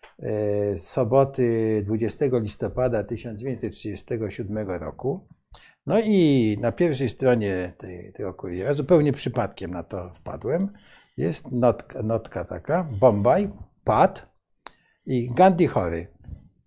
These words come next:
Jest, y, i stan zdrowia Gandhiego wzbudza poważne zaniepokojenie wśród jego przyjaciół.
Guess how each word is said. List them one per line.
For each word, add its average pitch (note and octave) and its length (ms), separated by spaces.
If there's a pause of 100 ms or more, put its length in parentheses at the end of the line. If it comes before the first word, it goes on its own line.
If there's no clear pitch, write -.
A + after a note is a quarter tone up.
(140)
Jest, G#2 400
y, G2 420 (240)
i D3 80
stan F#3+ 280
zdrowia D3+ 320
Gandhiego C#3+ 500
wzbudza A#2+ 380
poważne A2+ 460
zaniepokojenie G#2 760
wśród G2 220
jego G2 200
przyjaciół. C#3+ 640